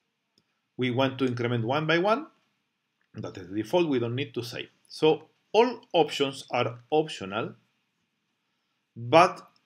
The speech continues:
not all at the same time. Okay, going back. <clears throat> So we have the function sec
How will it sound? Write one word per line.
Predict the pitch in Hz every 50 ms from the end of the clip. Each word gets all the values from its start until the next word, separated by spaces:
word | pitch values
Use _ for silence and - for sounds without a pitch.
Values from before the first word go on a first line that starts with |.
| _ _ -
not | 135 151 165 160
all | 165 190 160 147
at | 139 113
the | 110
same | - - 110 95 82
time. | - 64 - _ _ _ _ _ _ _ _ _ _ _ _ _ _ - - - - _ _ _ _ _ _ _ _ _ _ _ - 110
Okay, | 147 - 127 127
going | 123 151 165 170 170
back. | 180 220 220 - - _ _ _ _ _ -
<clears throat> | - 196 180 180 170 165 160 151 - - - - 131 131 123 -
So | - - 170 160 147 151
we | 156 160 165 156
have | 160 185 185 185 185 - -
the | 175 160 123 127 143 151 156 156 - - _ _ _ _ _ _ _ _ _
function | - - - - 226 220 190 175 - - 139 151 175 165
sec | - - - 139 127 135